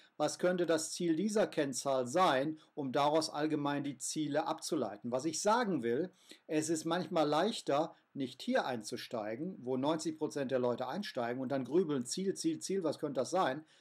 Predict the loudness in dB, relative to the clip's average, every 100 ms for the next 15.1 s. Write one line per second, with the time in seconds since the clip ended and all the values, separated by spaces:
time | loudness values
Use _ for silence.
0 | _ -2 0 0 0 -2 -2 -8 -10 -6
1 | -4 -4 -6 -12 _ _ -6 -4 -4 -2
2 | -2 0 2 0 0 -4 -2 -4 -4 -4
3 | -6 -4 -6 -4 -4 -2 -4 -4 -8 -12
4 | _ _ -20 _ -2 2 2 4 2 2
5 | 2 2 2 0 2 4 2 0 -2 -4
6 | _ -4 0 2 0 -2 -2 2 4 4
7 | 2 0 0 0 0 -2 -2 -4 -8 -10
8 | -10 -16 _ -6 -2 2 4 4 4 4
9 | 2 0 0 0 0 -2 -4 -4 0 4
10 | 4 6 2 2 -2 0 0 0 4 6
11 | 6 4 0 -4 -8 _ _ _ _ _
12 | _ _ _ _ _ _ _ _ _ -6
13 | -2 -2 -2 -2 2 2 2 -4 _ _
14 | _ _ 0 2 4 2 0 -2 -6 -6